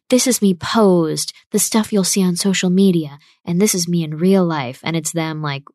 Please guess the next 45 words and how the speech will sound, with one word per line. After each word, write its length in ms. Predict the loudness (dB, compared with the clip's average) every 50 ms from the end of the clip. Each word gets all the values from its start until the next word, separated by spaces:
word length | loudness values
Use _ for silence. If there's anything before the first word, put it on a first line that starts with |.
| -10
with 180 | -4 -4 -4 -2
their 120 | -2 -4
gut 180 | -2 0 -2 -4
hanging 400 | -4 -6 -12 -12 -12 -12 -12 -10
out. 240 | -8 -8 -8 -10 _ -12
But 180 | -6 -6 -4 -2
then 200 | -2 -4 -2 -4
the 80 | -6 -6
picture 340 | -4 -4 -2 -2 -2 -2
that 140 | -2 -4 -4
they 100 | -4 -4
say 220 | -4 -2 -4 -4 -4
that 120 | -4 -6
is, 160 | -6 -6 -8 -10 -12
is 160 | -12 -12 -12
posed 460 | -10 -4 -2 2 2 4 2 2 0 -2
and 80 | -6
is 80 | -8 -8
posted 340 | -6 -8 -6 -6 -6 -8 -8
on 100 | -10 -8
social 320 | -8 -8 -8 -8 -8 -6
media 480 | -4 -2 0 2 2 2 2 2 0 -2 -6 -16 -20 _ _ -6
and 120 | -4 -2
is 200 | -2 0 -2 -2
the, 100 | -2 0
like, 180 | 0 0 0 2
"Oh, 200 | 2 4 4 4
don't 200 | 2 2 0 0
believe 280 | 0 0 2 2 2 0
everything 260 | -2 -2 -2 0 0
you 80 | 0
see." 360 | 0 0 0 0 0 0 -2 -6 _ _ _ _ _ _ _ -4
That's 240 | -2 -2 -2 0 0
them 240 | 0 2 2 2 2
with, 80 | 2
like, 240 | 0 0 -2 -4 -6
extremely 920 | -6 -4 -2 0 0 0 0 -2 -2 0 2 2 2 2 2 0 0 0
sucking 420 | 0 0 0 -2 0 0 0 0 0
it 120 | 0 0
in. 400 | 0 0 0 -2 -4 -6 -8 -10 -12 _ -2
And 100 | 2 2
it 100 | 2 2
looks 280 | 2 0 0 -2 -4 -2
so 500 | -2 -2 0 0 0 2 4 4 4 2
fake. 480 | 2 0 -6 -6 -4 -4 -8 -10 _